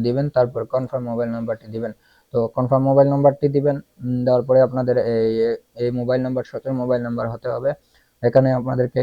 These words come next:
এসএমএস এর মাধ্যমে জানানো হবে যে কোন জায়গায় আপনার এই এক্সাম পড়েছে, সব ডিটেলস নিয়ে আপনাকে এ বিষয়ে আলোচনা করা হবে। তো এখানে আপনার ইমেইল দিলে দিতে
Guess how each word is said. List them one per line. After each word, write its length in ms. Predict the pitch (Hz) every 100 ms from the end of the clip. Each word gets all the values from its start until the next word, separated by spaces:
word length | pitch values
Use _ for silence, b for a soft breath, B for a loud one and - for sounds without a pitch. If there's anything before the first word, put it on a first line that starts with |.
| 123
এসএমএস 280 | 113 127 117
এর 60 | 123 120
মাধ্যমে 260 | 117 120 117
জানানো 220 | 127 123 113
হবে 200 | 120 120 113
যে 80 | 117 113
কোন 120 | 120 120 120
জায়গায় 300 | 120 117 117 113
আপনার 240 | - 113 113 117
এই 80 | 117 113
এক্সাম 220 | 113 113 110
পড়েছে, 280 | 113 120 - 151 _ _ _
সব 120 | 139 135
ডিটেলস 280 | 135 143 139 143
নিয়ে 100 | 131
আপনাকে 300 | 117 123 117 123 123
এ 40 | 123
বিষয়ে 220 | 120 123 117
আলোচনা 300 | 117 117 117 -
করা 140 | 117 113
হবে। 200 | 120 143 - _ _ _ _ -
তো 60 | 117 117
এখানে 180 | 131 127
আপনার 220 | 120 127 123
ইমেইল 180 | 131 139 139
দিলে 180 | 143 139 139
দিতে 180 | 139 143